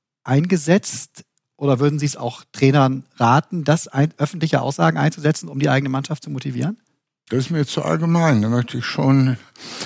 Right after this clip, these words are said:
Speaker 2: bisschen <laughs> präziser diese Frage haben.
Speaker 1: Na gut, es gab ja öffentlich ausgetragene Fehden auch damals, die ja sogar in Samstagabendsendungen wie dem Sportstudio gipfelten.
Speaker 2: Jetzt hab ich verstanden, okay.
Speaker 1: <laughs>
Speaker 2: Äh,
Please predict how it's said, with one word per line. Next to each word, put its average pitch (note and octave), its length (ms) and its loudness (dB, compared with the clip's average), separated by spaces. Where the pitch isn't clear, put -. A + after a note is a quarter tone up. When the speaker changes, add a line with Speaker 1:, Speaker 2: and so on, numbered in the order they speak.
Speaker 2:
bisschen C#3+ 400 2
<laughs> - 40 -18
präziser F#3 640 4
diese C3+ 280 0
Frage A#2+ 520 -6
haben. C3+ 480 -2
Speaker 1:
Na - 80 -8
gut, C3 100 -8
es A2+ 80 -8
gab B2+ 200 0
ja C3+ 60 -2
öffentlich C#3 340 0
ausgetragene B2 580 0
Fehden D3+ 420 2
auch C#3+ 240 -8
damals, C#3 640 2
die C3 380 -2
ja B2 260 0
sogar A#2 400 -4
in A#2+ 380 -6
Samstagabendsendungen B2 920 -2
wie B2 40 0
dem A#2+ 100 -2
Sportstudio C3+ 580 -4
gipfelten. D3+ 500 2
Speaker 2:
Jetzt D#3+ 200 4
hab F3 140 0
ich D#3 100 -2
verstanden, B2+ 560 -6
okay. A#2 300 -8
Speaker 1:
<laughs> D#3 300 -2
Speaker 2:
Äh, D3+ 400 4